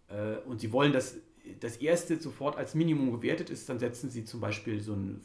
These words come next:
Fließkomma-Variable erstmal auf plus unendlich. Und dann wissen Sie ganz genau, jede, äh, endliche Zahl ist kleiner und kann damit, äh, die Bedingung erfüllen.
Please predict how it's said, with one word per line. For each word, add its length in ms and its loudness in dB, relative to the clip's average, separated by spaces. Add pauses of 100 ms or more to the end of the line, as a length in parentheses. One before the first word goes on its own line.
(120)
Fließkomma-Variable 1040 -4
erstmal 360 -6
auf 160 -14
plus 240 -8
unendlich. 640 -8
Und 80 -12
dann 120 -10
wissen 180 -8
Sie 80 -6
ganz 220 -6
genau, 240 -4
jede, 340 -4 (840)
äh, 160 -12
endliche 560 0
Zahl 400 -6 (260)
ist 200 -18
kleiner 580 -6
und 140 -16
kann 180 -8
damit, 420 -8 (600)
äh, 100 -14
die 120 -6
Bedingung 340 -6
erfüllen. 420 -16